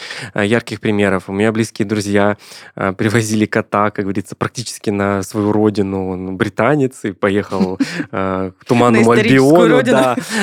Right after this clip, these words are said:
Speaker 1: там прошли огонь и воду, медные трубы. В общем, везли его весело в салоне, потому что он как раз-таки, а, они решили не готовиться, кстати, этому переезду.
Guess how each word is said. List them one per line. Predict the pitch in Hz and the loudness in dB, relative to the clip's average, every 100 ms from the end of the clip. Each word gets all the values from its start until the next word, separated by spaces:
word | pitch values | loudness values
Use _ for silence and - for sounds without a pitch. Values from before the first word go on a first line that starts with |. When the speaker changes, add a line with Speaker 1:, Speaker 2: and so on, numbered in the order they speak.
| - | -2
Speaker 1:
там | 123 113 | 0 0
прошли | 120 123 - 127 | 0 0 2 2
огонь | 113 123 131 | 4 2 2
и | |
воду, | 117 123 113 | 2 2 4
медные | 120 110 110 113 110 | 2 2 2 2 2
трубы. | 107 147 143 127 | 2 0 4 2
В | |
общем, | 110 - 107 | 2 -4 -2
везли | 117 113 113 | 0 2 2
его | 107 | 2
весело | 104 110 - 104 104 | 2 0 -2 -2 -2
в | - | -2
салоне, | 110 107 104 101 | -4 -2 -2 -4
потому | 95 104 95 | -6 -6 -6
что | - | -4
он | 98 | -4
как | 104 - | -4 -4
раз-таки, | 104 - 104 104 92 - 151 | -4 -4 -6 -4 -4 -10 -8
а, | - 95 98 170 | -2 0 2 2
они | 190 165 | 2 2
решили | - 139 | 2 2
не | 135 | 2
готовиться, | 131 135 120 98 - | 2 2 2 2 -2
кстати, | - - 95 95 | -10 -4 -2 -2
этому | - 98 98 | -6 -6 -2
переезду. | 120 147 226 147 | -2 0 0 2